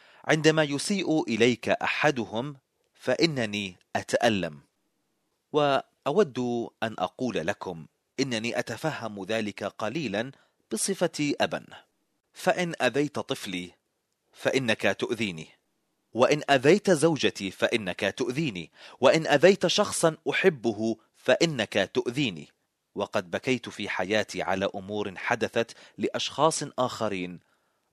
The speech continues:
أكثر مما بكيت على أمور حدثت لي شخصيًا. والحقيقة هي أنني نادرًا ما بكيت على أمور حدثت لي شخصيًا، ولكن من السهل أن أبكي على شخص عزيز على قلبي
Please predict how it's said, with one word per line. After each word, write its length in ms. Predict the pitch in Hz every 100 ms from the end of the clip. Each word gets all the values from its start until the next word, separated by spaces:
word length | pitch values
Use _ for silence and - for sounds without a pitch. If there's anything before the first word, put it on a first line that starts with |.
| -
أكثر 440 | 285 - 117 101
مما 320 | 95 110 98 87
بكيت 480 | 82 - 113 -
على 300 | 90 92 101 -
أمور 400 | 101 104 104 92
حدثت 560 | - 110 101 - 98 -
لي 100 | 92
شخصيًا. 520 | 104 - 127 113 - _ _ _ _ _ _ -
والحقيقة 640 | 135 - 151 190 165 156
هي 240 | 131 113
أنني 600 | 107 131 123 113 107 104 - _ _
نادرًا 760 | 110 113 196 170 120 101 104 107 - _
ما 180 | 107 107
بكيت 480 | 80 - 123 117 101
على 300 | 82 98 -
أمور 440 | 101 127 135 104 95
حدثت 600 | - 127 117 - 104 104
لي 80 |
شخصيًا، 580 | 95 107 - 92 78 62 - _ _ _ _ _ -
ولكن 500 | 92 113 - 110 104
من 140 | 110
السهل 540 | 92 - 123 98 95 - - -
أن 140 | 113 -
أبكي 300 | 113 - 95
على 240 | 90 87
شخص 320 | - 113 -
عزيز 500 | 98 78 85 113 107
على 300 | 95 90 92
قلبي 480 | 90 110 95 98 95